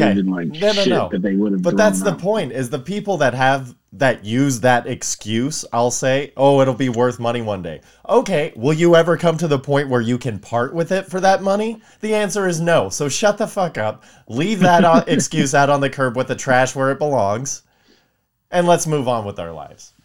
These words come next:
Speaker 2: Use that money
Speaker 1: Which
Speaker 2: to
Speaker 1: I
Speaker 2: buy
Speaker 1: was born in nineteen seventy-six, so I can
Speaker 2: What?
Speaker 1: have newspaper from then, so I can fucking sell 'em for money.
Speaker 2: Oh my gosh. Mike, there's so many other things from nineteen seventy-six that you could sell for money.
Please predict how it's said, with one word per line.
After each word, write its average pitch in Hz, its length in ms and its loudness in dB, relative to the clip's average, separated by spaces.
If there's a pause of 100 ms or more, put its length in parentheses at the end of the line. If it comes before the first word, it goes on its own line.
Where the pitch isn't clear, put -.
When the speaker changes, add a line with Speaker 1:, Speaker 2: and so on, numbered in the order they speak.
(140)
Speaker 2:
Use 240 220 -4
that 240 160 2
money 180 180 -2
Speaker 1:
Which 165 120 0
Speaker 2:
to 165 80 2
Speaker 1:
I 156 40 4
Speaker 2:
buy 170 60 4
Speaker 1:
was 139 80 2
born 107 220 0
in 92 80 2
nineteen 95 440 0
seventy-six, 92 640 -4
so 87 80 -6
I 82 60 -8
can 104 80 -8
Speaker 2:
What? 135 120 -4
Speaker 1:
have 95 180 -2
newspaper 87 460 -6
from 87 220 -2
then, 95 300 -4
so 92 120 -10
I 95 80 -10
can 90 160 -10 (120)
fucking - 300 -10
sell - 240 -12
'em 85 180 -14
for - 80 -14
money. - 300 -16 (380)
Speaker 2:
Oh 95 120 -16
my 71 220 -20
gosh. - 420 -20
Mike, 117 260 -4
there's 110 200 -6
so 139 140 -6
many 113 240 -4
other 95 240 -2
things 90 240 -12
from 85 120 -16
nineteen 82 300 -12
seventy-six 78 560 -14
that 76 80 -20
you 71 120 -20
could 76 120 -20
sell 69 160 -18
for 58 160 -20
money. 58 240 -20